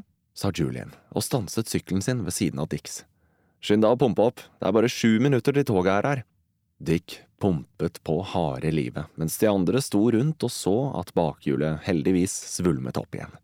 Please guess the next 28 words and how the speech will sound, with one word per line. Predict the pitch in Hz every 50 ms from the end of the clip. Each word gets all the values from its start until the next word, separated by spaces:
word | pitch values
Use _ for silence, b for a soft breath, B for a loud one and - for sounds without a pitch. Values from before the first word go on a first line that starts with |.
| b b b b b b b b b
Skulle | - - - 71 69 69
bare | 73 73 80
mangle | 87 85 82 76 69 69 87 104 107 90 80
det | 78 71
ikke | 78 - - 53
hadde | 52 - -
klart | - 65 64 - - -
seg, | 85 92 - - -
nå | 71 69 -
som | - 85 82
de | 78 -
skulle | - 95 76 69
på | - 80 -
ferie | - - 73 73 76 76 - 127 123 107 -
og | - 73 80 87
allting. | 98 - - 123 127 104 - - b b b b b b b b b b b b b _ _ _ -
"Vi | 117 -
kan | - - 113 120 131 - _ -
ikke | 143 151 - _ _ - 139 135 - - -
komme | - 127 110 92 85
for | - 110 -
sent | - 92 85 - -
til | 117 -
toget | - 95 85 90 107 107
nå", | 98 92 92 - _ _ _ -
sa | - 90 78
George | - 71 62 - - - -
utålmodig. | - - - 82 76 60 55 - - -